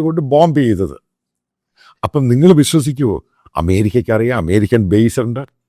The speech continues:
അമേരിക്കൻ ബേസിൽ ആന്റി, ആ,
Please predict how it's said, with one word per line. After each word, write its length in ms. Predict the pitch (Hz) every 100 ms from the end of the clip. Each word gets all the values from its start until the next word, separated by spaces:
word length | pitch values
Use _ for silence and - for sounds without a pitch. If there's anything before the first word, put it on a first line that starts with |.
| _ _ _ _ _ - - -
അമേരിക്കൻ 420 | 95 120 107 131 104
ബേസിൽ 360 | 90 113 - 131 117 87
ആന്റി, 300 | 117 110 123 98 - _ _ _ _ -
ആ, 80 | 82